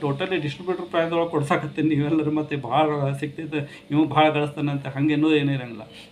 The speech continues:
ನೆಟ್ವರ್ಕ್ ಮಾರ್ಕೆಟಿಂಗ್ದಾಗ ಇರ್ತೈತಿ, ಅಷ್ಟ ಕಷ್ಟನೂ ಇರ್ತೈತಿ, ಮತ್ತು ಆ ಟೈಪ್ ನಮಗೆ ಇದನ್ನೂ ತೊಗೋಬೋದು, ಇನ್ಕಮನ್ನು ನಾವು ತೊಗೋಬೋದು ಇದ್ರೊಳಗೆ, ಹಂಗನೂ ಐತಿ.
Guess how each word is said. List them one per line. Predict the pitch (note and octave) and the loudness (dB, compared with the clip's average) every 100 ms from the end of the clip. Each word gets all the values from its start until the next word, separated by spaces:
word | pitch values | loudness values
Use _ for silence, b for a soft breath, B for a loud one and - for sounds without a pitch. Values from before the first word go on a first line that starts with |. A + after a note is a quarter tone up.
| E3 | -2
ನೆಟ್ವರ್ಕ್ | E3 A3+ A3+ | 4 4 4
ಮಾರ್ಕೆಟಿಂಗ್ದಾಗ | F#3+ G3 G3 F#3+ F3+ | 2 2 0 -2 -2
ಇರ್ತೈತಿ, | E3 D3+ E3+ G#3 | -4 -4 -4 -4
ಅಷ್ಟ | G3+ C#3+ - | -4 -10 -8
ಕಷ್ಟನೂ | F3 F#3+ F#3+ A3 G#3+ | -2 0 0 -2 0
ಇರ್ತೈತಿ, | G3 G3 G3 A3 A3 b b - | -2 -2 -4 -4 -6 b b -6
ಮತ್ತು | E3+ E3 | -4 0
ಆ | D3 | 2
ಟೈಪ್ | D#3 E3 E3+ | 2 2 0
ನಮಗೆ | E3 E3 D#3 D3 | 0 0 2 2
ಇದನ್ನೂ | C#3+ C#3 D#3 E3+ | 2 2 2 2
ತೊಗೋಬೋದು, | F#3+ C#3 D3 B2+ B2+ | 2 2 2 0 -6
ಇನ್ಕಮನ್ನು | A#2+ C3+ D3 C#3+ F3+ | -6 -2 2 2 2
ನಾವು | D#3+ C3+ | 0 -2
ತೊಗೋಬೋದು | B2 A#2+ A2 A2 | -6 -8 -6 -8
ಇದ್ರೊಳಗೆ, | A2 A2 A#2 | -8 -12 -4
ಹಂಗನೂ | C3+ C3+ B2+ A#2 | 0 0 -2 -8
ಐತಿ. | C#3 G3 | -6 -6